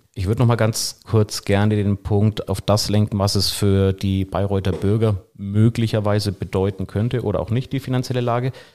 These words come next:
Sie sprachen vorhin davon, die Kosten auch weitergeben zu müssen, möglicherweise. Ist es denkbar, über kurz oder lang, dass Bayreuther Bürger dafür die Kröte schlucken müssen, wenn sie merken, die Grundsteuer oder auch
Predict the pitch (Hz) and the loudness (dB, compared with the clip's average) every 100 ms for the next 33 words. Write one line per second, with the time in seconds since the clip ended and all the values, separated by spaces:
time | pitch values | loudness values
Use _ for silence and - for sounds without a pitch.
0 | - - 104 - 101 107 - 107 107 104 | -6 -2 -2 0 2 2 2 4 4 4
1 | 101 - 101 101 104 98 101 95 95 95 | 0 0 2 2 0 0 0 0 2 2
2 | 95 95 - 104 - - 98 - 90 90 | 0 -4 -4 -2 -2 -4 -6 -2 -2 -2
3 | 95 87 95 101 95 92 90 90 85 92 | -4 -2 0 -2 -2 -2 -2 -4 0 0
4 | 107 101 92 82 85 82 80 82 - - | 2 0 -2 -4 -2 -2 -2 -4 -8 -20
5 | - - 110 - 95 - - 135 147 143 | -10 -2 -2 0 0 0 0 0 0 -4
6 | - 95 85 - 98 - 87 85 87 120 | -10 -14 -10 -2 -2 -2 -2 0 0 0
7 | 127 95 90 - 90 95 95 92 87 - | 0 -2 -2 -2 -2 0 -2 -2 -4 -2
8 | 90 107 113 110 - 98 92 95 104 98 | -2 0 0 0 -2 0 0 0 -2 -2
9 | 101 - 101 92 92 - 95 98 107 104 | -4 -6 -4 -2 -2 -4 -6 -4 -4 -4
10 | 110 104 107 98 95 90 90 87 95 98 | -2 -2 0 0 -2 -2 -2 -2 -2 -4
11 | 92 - - - 107 - 120 120 120 95 | -6 -10 -10 -4 -2 -2 -4 0 0 0
12 | - 82 | 0 -4